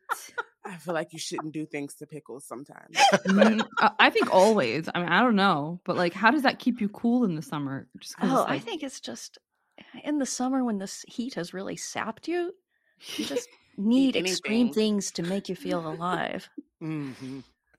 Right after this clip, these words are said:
Speaker 2: Oh
Speaker 1: Yeah.
Speaker 2: my
Speaker 1: Oh my
Speaker 2: God.
Speaker 1: gosh. Yeah, there's a lot of extreme things that you do in the summertime. Like, literally, like, when I go to water parks, my favorite thing has always been to get the Dippin' Dots, like what Dina mentioned earlier.
Speaker 2: Ooh,
Speaker 4: Mm-hmm.
Speaker 2: yes.
Speaker 1: I love Dippin' Dots,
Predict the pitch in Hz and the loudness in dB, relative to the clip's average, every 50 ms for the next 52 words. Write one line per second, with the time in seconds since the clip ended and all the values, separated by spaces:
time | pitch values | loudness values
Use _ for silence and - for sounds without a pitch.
0 | _ _ _ - _ _ _ _ _ - - 202 214 208 190 180 - - - - | _ _ _ -20 _ _ _ _ _ -6 -4 -4 -2 -2 -4 -4 -6 -8 -8 -8
1 | - - - 262 262 170 170 165 170 170 175 175 175 175 175 202 208 220 - - | -8 -8 -8 -8 -8 -8 -6 -6 -6 -6 -6 -6 -6 -6 -8 -10 -12 -14 -18 -20
2 | - _ _ _ _ _ _ _ _ - - - - _ - 180 180 175 170 170 | -20 _ _ _ _ _ _ _ _ -20 -20 -20 -20 _ -12 -12 -10 -10 -10 -10
3 | 170 170 190 202 214 247 226 202 175 165 160 156 147 139 143 - - - - 143 | -10 -8 -8 -6 -6 -6 -6 -6 -4 -4 -4 -4 -4 -6 -8 -10 -14 -10 -8 -8
4 | 139 139 135 - 127 127 131 127 - 123 - - - - 131 127 123 117 139 - | -8 -8 -10 -10 -12 -12 -12 -12 -12 -14 -14 -14 -14 -12 -10 -10 -10 -10 -12 -12
5 | - - 139 - - 156 - - - 151 156 151 147 151 156 165 165 175 180 175 | -12 -12 -14 -12 -10 -10 -10 -10 -8 -6 -4 -4 -4 -4 -4 -6 -4 -4 -6 -6
6 | 175 170 165 156 143 131 - _ _ - - - _ - 151 165 165 160 165 175 | -6 -6 -6 -6 -6 -6 -8 _ _ -20 -20 -18 _ -4 -2 2 4 4 4 2
7 | 170 190 190 196 196 - 175 156 147 147 151 160 156 185 170 160 160 - - 160 | 2 -2 -6 -6 -6 -6 -2 0 2 2 0 -2 -4 -4 -4 -4 -4 -6 -8 -10
8 | 147 147 143 - 151 156 151 165 165 - 143 143 147 147 143 139 135 135 143 143 | -10 -8 -6 -6 -6 -4 -4 -6 -8 -8 -8 -6 -6 -6 -6 -4 -4 -4 -4 -6
9 | - - 147 139 139 139 - - 143 139 139 131 - 131 131 131 135 - - 143 | -10 -10 -8 -8 -8 -8 -10 -12 -10 -8 -8 -8 -10 -12 -12 -12 -10 -8 -6 -2
10 | 147 151 151 156 156 - - - - 139 131 127 143 127 131 139 139 139 143 135 | 0 2 2 2 0 -2 -6 -6 -4 -4 -4 -2 -4 -8 -6 -6 -6 -6 -6 -6
11 | 135 131 131 143 - 185 185 190 190 190 185 185 180 175 170 170 165 165 165 160 | -6 -6 -8 -4 0 2 4 6 8 8 8 8 8 6 6 4 2 0 0 -2
12 | 147 147 160 165 - 160 160 151 156 156 - 180 185 185 180 175 156 147 143 135 | -4 -6 -8 -8 -8 -6 -6 -4 -4 -2 2 4 6 6 6 4 4 2 0 -2
13 | 135 135 135 135 135 123 127 139 135 - 131 131 123 127 120 113 - | -4 -2 -2 -2 -2 -4 -6 -12 -12 -10 -10 -8 -6 -6 -6 -6 -10